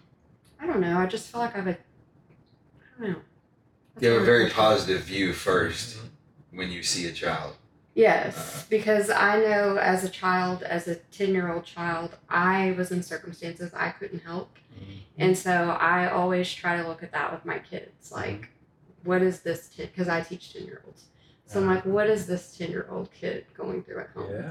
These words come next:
Speaker 1: Like, I don't know, but I could
Speaker 3: Right.
Speaker 1: imagine.
Speaker 3: Sure.
Speaker 1: And I always assume that it's gotta be some, like, I only know the half of it.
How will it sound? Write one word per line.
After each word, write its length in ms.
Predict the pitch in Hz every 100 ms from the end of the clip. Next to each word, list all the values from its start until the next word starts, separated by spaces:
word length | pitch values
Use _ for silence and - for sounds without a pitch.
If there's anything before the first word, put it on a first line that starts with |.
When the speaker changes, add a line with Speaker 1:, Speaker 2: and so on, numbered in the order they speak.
| -
Speaker 1:
Like, 240 | - - - _ _ -
I 120 | 196
don't 260 | 208 165 160
know, 420 | 160 165 185 -
but 120 | 170 160
I 120 | 160
could 180 | 160 147
Speaker 3:
Right. 80 | 147
Speaker 1:
imagine. 440 | 151 - - - - - _ -
Speaker 3:
Sure. 220 | - 165
Speaker 1:
And 80 | 170
I 200 | 165 -
always 360 | 175 185 175 165
assume 760 | - - 208 180 151 147 165 - _ _ _ _ _ 160
that 120 | -
it's 560 | 156 - - - - - _ _ _ _ _ _ _ _
gotta 260 | - 165 160
be 160 | 156 156
some, 320 | - 160 175
like, 200 | 165 160
I 160 | 180 208
only 180 | 190 175
know 200 | 170 160
the 100 | 160
half 300 | 165 151 -
of 120 | -
it. 120 | -